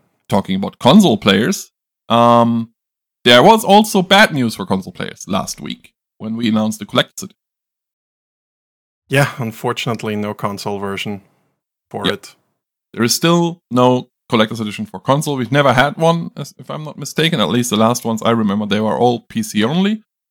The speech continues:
Speaker 1: That one is P C only as well. So the next collector's edition is P C only. It, um, there were some confusions about the collector's edition, and I think we need to clarify a couple of things when it comes
Speaker 2: Yeah.
Speaker 1: to the collector's edition. First of all,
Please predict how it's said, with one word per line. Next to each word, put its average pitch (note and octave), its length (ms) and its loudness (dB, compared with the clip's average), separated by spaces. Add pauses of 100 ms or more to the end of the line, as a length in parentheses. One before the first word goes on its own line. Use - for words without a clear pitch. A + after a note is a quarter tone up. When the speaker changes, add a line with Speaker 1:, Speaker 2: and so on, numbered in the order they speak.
(100)
Speaker 1:
That C#3 240 6
one C3+ 200 2
is A#2+ 160 -6
P - 180 -10
C G#2+ 220 -4
only G#2 320 -2
as F#2+ 160 -12
well. C3+ 220 2
So - 120 -8
the A2 80 -6
next C#3 240 -8
collector's A#2+ 460 -2
edition A2 500 -10 (640)
is A2 300 4
P G#2+ 240 -8
C G2 220 -10
only. C#3+ 480 -2 (360)
It, B2 580 2 (380)
um, A#2 260 2
there C#3+ 100 4
were A#3 100 6
some E4 180 -2
confusions F#3+ 680 4
about - 220 -16
the - 60 -20
collector's F#2+ 440 -18
edition, G2+ 380 -18
and F#2 120 -16
I G2+ 60 -16
think C#3 340 -16
we A#2 60 -12
need A2 160 -8
to G#2+ 80 -20
clarify A2 580 -10
a F#2+ 60 -16
couple F#2+ 320 -18
of F#2 160 -20
things D3 320 -8 (260)
when G#2+ 140 -10
it G2+ 120 -14
comes G#2+ 180 2
Speaker 2:
Yeah. G#2 80 0
Speaker 1:
to G2 60 -6
the - 80 -12
collector's - 380 -14
edition. - 120 -20 (920)
First G3+ 260 4
of G3 100 4
all, F3 420 4